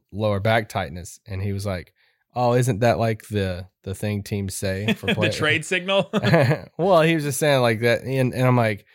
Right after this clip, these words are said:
Speaker 1: because, you know, we've seen that in the past with other players. We've seen it with Ben Simmons and, you know, Philly, that if it wasn't that, I think fans would be a little bit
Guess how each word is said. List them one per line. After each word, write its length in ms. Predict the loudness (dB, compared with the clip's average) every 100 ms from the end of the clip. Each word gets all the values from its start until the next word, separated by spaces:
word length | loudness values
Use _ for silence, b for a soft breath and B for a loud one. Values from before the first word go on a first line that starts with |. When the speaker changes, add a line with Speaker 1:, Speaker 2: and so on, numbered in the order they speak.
| b b
Speaker 1:
because, 300 | 2 4 4
you 100 | 0
know, 80 | 2
we've 140 | 2
seen 200 | 0 0
that 80 | 2
in 60 | 2
the 40 |
past 360 | 2 2 2 2
with 80 | 2
other 100 | 2
players. 360 | 0 -2 -2
We've 140 | -2 -4
seen 200 | 0 0
it 60 | 0
with 220 | -2 -4 _
Ben 300 | -2 2 4
Simmons 420 | 4 4 4 4
and, 240 | 2 0 -4
you 140 | -4
know, 60 | -2
Philly, 360 | 0 2 2 0
that 260 | -4 -6 b b b b _
if 140 | -4
it 80 | -2
wasn't 440 | 4 4 4 2 0
that, 320 | 2 2 2
I 80 | -4
think 320 | -6 -8 -6
fans 340 | -4 -2 0
would 120 | -2
be 100 | -2
a 60 | 0
little 240 | 2 2
bit 260 | 2 -2 -4